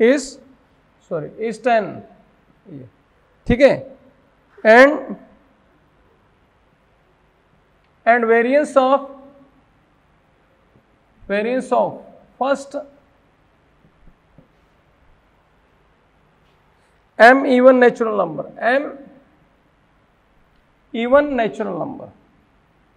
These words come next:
even natural number, ठीक है, is सिक्सटीन।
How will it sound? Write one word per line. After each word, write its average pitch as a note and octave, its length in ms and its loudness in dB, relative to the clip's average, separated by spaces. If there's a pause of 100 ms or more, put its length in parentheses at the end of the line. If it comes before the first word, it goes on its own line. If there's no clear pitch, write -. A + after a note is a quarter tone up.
(1500)
even C4 420 -2
natural B3 600 -4 (340)
number, F3+ 420 -4 (1300)
ठीक A3+ 100 -8
है, C4+ 140 -2 (1080)
is C4+ 240 -4 (1200)
सिक्सटीन। A#3 720 -10